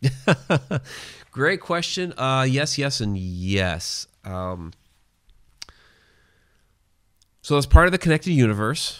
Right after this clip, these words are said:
right? Um, all of those things, triangles, ley lines, portals, all of that, uh, part of the connected universe. Also, um,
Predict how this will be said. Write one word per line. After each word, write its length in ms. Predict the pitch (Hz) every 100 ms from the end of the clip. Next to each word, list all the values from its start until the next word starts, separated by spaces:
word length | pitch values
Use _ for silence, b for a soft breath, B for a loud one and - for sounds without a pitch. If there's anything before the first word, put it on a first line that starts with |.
| -
right? 320 | 107 113 135 131 -
Um, 640 | 98 98 98 98 92 92 -
all 180 | 117 123
of 100 | 110
those 240 | 95 -
things, 320 | 90 82 80
triangles, 440 | - 107 104 101 101
ley 120 | 95
lines, 220 | 92 87
portals, 460 | - 85 62 - - _ _ _ _ _ _
all 200 | 92 98
of 60 | 90
that, 240 | 85 - _ -
uh, 220 | 87 82
part 180 | 95 87
of 60 |
the 60 | 87
connected 280 | 90 - 87
universe. 480 | 87 87 76 - B B B B -
Also, 680 | 127 165 - 170 151 151 139
um, 680 | - 110 104 101 101 95 95